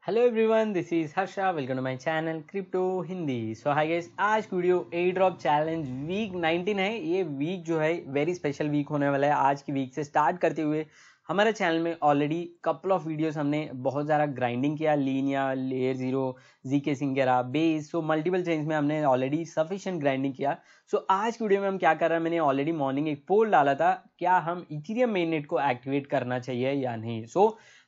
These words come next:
बहुत सारे यूजर्स, almost eighty-two percent मेंबर जो है इसके लिए यस बोला है। So इसलिए मैं आज की वीडियो स्टार्ट कर रहा हूँ। So अभी आज इनिशिएट कर रहा है हम, आ, उसके बाद नेक्स्ट कमिंग वीक्स में एक, एक, एक, आ, चेन में हम Ethereum mainnet को यूज़ करके ब्रिज करेंगे टोकन्स को।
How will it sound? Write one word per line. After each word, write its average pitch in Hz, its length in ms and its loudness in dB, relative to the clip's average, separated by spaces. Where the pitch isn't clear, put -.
बहुत 196 240 6
सारे 233 160 6
यूजर्स, 196 300 4
almost 185 260 2
eighty-two 196 380 -2
percent 190 260 0
मेंबर 156 340 2
जो 151 120 -2
है 156 240 2
इसके 151 240 0
लिए 175 300 2
यस 160 240 4
बोला 156 240 6
है। 165 80 6
So 165 240 -4
इसलिए 180 260 -2
मैं 202 120 0
आज 170 240 2
की 185 80 -4
वीडियो 170 200 2
स्टार्ट 147 280 2
कर 151 80 0
रहा 156 80 2
हूँ। 160 80 -4
So 180 60 2
अभी 170 220 4
आज 196 340 2
इनिशिएट 190 420 0
कर 208 140 4
रहा 180 100 4
है 196 200 -6
हम, 196 360 -10
आ, 147 160 6
उसके 156 320 -2
बाद 170 240 4
नेक्स्ट 170 400 -2
कमिंग 165 260 2
वीक्स 151 240 -2
में 170 80 -2
एक, 160 280 -6
एक, 160 200 0
एक, 180 280 0
आ, 147 400 8
चेन 156 280 0
में 160 140 2
हम 175 300 2
Ethereum 185 320 0
mainnet 160 320 2
को 156 140 0
यूज़ 139 220 2
करके 139 240 0
ब्रिज 135 280 -4
करेंगे 123 340 -6
टोकन्स 123 380 -10
को। - 180 -20